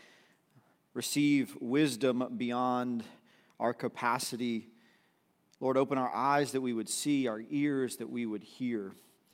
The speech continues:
Open our minds that we would come to know and understand your word and indeed your ultimate will for us. Open our hearts that we would feel the power of your word. In response, we pray, oh God, that you would open our hands, that we would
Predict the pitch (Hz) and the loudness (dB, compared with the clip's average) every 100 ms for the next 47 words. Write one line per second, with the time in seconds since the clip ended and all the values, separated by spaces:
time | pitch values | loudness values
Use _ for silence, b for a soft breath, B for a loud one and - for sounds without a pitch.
0 | b b b b b _ 135 143 147 147 | b b b b b _ 0 4 6 4
1 | 147 143 151 139 131 156 170 147 131 - | 4 2 2 2 4 6 6 4 0 -4
2 | 135 139 135 123 110 139 160 165 156 131 | -2 0 0 0 2 2 4 4 2 -2
3 | 127 120 120 113 _ b b _ 135 131 | -2 -2 -4 -8 _ b b _ 2 2
4 | - 117 120 139 160 147 123 131 139 151 | 0 -6 2 6 6 4 -4 2 4 4
5 | 143 123 110 - - 156 143 - 131 123 | 0 -6 -6 -6 0 0 0 -4 -4 -2
6 | 113 - - 202 165 120 101 - b b | -4 -6 -8 0 2 2 0 -10 b b
7 | b b b _ _ 117 - 151 170 147 | b b b _ _ -10 -2 2 4 4
8 | 107 110 101 104 92 85 - - _ _ | 2 -4 -6 -6 -8 -14 -20 -20 _ _
9 | _ _ _ _ _ _ _ _ _ _ | _ _ _ _ _ _ _ _ _ _
10 | _ _ _ _ - 127 120 - 135 139 | _ _ _ _ -10 -8 -6 0 2 2
11 | 131 131 127 120 117 123 120 123 123 127 | -2 2 2 4 2 2 0 -2 0 0
12 | 120 139 139 95 101 107 - 110 - B | -2 -2 -4 -6 -8 -10 -8 -8 -10 B
13 | B B B - 131 143 123 120 123 120 | B B B -4 0 2 4 4 4 2